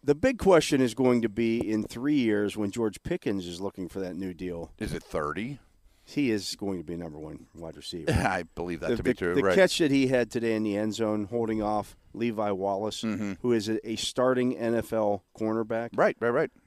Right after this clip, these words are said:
Speaker 2: He's not making chump change either. You know,
Speaker 1: Yeah.
Speaker 2: he, he
Speaker 1: Um, you know, tipping the ball to yourself and then having the wherewithal as you're falling to the ground to catch it with one hand
Speaker 2: With one hand,
Speaker 1: and
Speaker 2: right.
Speaker 1: tuck it in.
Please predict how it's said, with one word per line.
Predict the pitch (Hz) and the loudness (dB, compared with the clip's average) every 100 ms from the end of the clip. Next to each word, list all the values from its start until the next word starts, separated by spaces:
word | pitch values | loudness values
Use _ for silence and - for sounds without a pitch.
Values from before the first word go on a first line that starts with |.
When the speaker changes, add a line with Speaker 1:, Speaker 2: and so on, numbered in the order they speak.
| - | -6
Speaker 2:
He's | 120 127 | 0 0
not | 113 | 2
making | 110 110 | 0 0
chump | 123 107 | -2 -2
change | - 117 113 | -2 -4 -4
either. | 170 - - | -8 -10 -10
You | 98 | -2
know, | 135 | 2
Speaker 1:
Yeah. | 123 | 2
Speaker 2:
he, | 110 101 87 | 2 -8 -4
he | |
Speaker 1:
Um, | 113 113 110 107 104 - 95 - | 2 4 4 4 0 -6 -14 -8
you | 113 | -4
know, | 95 _ _ _ _ _ _ | -4 _ _ _ _ _ _
tipping | - 190 185 170 | 2 2 4 4
the | 135 | 4
ball | 127 131 131 | 6 6 4
to | 131 | 2
yourself | 107 104 - 110 107 131 - - _ _ _ _ _ _ _ _ | -2 -2 -2 0 0 -2 -8 -20 _ _ _ _ _ _ _ _
and | 113 123 | 0 4
then | 131 | 4
having | 127 131 123 | 4 2 2
the | 113 | 0
wherewithal | 101 117 131 127 - 113 113 | 0 2 2 0 2 2 2
as | 107 | -2
you're | 107 | -6
falling | - 110 113 110 | -2 0 0 -2
to | 107 | -4
the | 98 | -6
ground | 101 101 107 | -2 -2 -2
to | 104 | -4
catch | - 117 110 | -6 -6 -4
it | - | -6
with | 98 | -8
one | 101 107 98 | -6 -4 -4
hand | 107 98 107 107 | -4 -4 -4 -6
Speaker 2:
With | 113 90 | -8 -6
one | 82 80 | -6 -6
hand, | 80 101 | -6 -2
Speaker 1:
and | 110 | -2
Speaker 2:
right. | 82 | 2
Speaker 1:
tuck | 127 123 | 0 0
it | 104 | 0
in. | 107 120 | 0 0